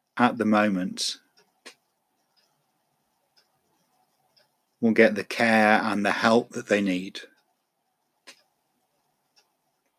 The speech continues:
We give thanks for all and pray for all who work in our health service.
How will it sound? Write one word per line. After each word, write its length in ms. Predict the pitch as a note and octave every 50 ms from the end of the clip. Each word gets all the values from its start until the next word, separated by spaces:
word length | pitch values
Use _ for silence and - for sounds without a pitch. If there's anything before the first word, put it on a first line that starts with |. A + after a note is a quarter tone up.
| _ _ _ - - - - - _ -
We 100 | A2+ G#2+
give 220 | - A#2+ G#2+ -
thanks 440 | - B2 B2 B2 A#2+ A2 A#2 - -
for 160 | - - B2+
all 440 | A#2+ C3+ B2+ C3+ B2+ A#2 A2+ A2 -
and 240 | - A2+ A2 A2 -
pray 240 | - C3 C3 C3+
for 200 | A#2+ - - A#2+
all 380 | - - A2+ G#2+ G#2+ A2 A2 F#2+
who 200 | - A#2+ A2+ G#2+
work 380 | G#2+ A2+ A2 A2+ A2 - - -
in 200 | - A#2 A2 A2
our 160 | G#2+ G#2+ G2+
health 280 | G#2+ A2 G#2+ G2+ -
service. 680 | - - - F#2 F#2 F#2+ G2+ G#2 - - - - -